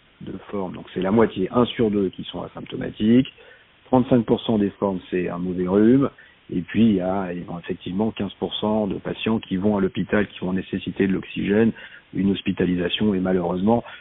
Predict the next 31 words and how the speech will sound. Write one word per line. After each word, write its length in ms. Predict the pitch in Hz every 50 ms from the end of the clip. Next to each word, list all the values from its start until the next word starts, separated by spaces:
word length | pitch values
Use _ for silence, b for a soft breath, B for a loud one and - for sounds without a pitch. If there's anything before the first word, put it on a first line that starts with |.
| B B B
très 200 | - - - 135
très 180 | - - - 113
peu 180 | 101 - 104 95
de 60 | 98
gens, 360 | 101 104 107 113 110 104 95 92
mais 80 | 90
qui 160 | - - - 95
va, 240 | - 90 90 90
il 60 | 87 92
y 40 |
a 40 | 90
très 180 | - - - 113
peu 140 | - 113 98
de 40 |
personnes 440 | - - 101 - - - 127 120 110
qui 200 | - - - 95
vont, 300 | 95 104 107 104 98 98
euh, 40 | 92 - B B B B B
décéder 420 | 110 117 110 - - 120 113 113
aujourd'hui. 400 | 117 113 107 101 104 107 113 127
On 100 | 127 117
a 60 | 110 110
identifié 440 | 107 107 104 - - 107 - 120
des 100 | 107 101
facteurs 320 | 95 - 98 - - 113 101
de 80 | 107
risque, 160 | 107 117 110 -
surtout 240 | - 101 - -
les 80 | 104 98
personnes 420 | 92 - 98 - - 98 92 90
âgées 280 | 92 92 92 101 113 113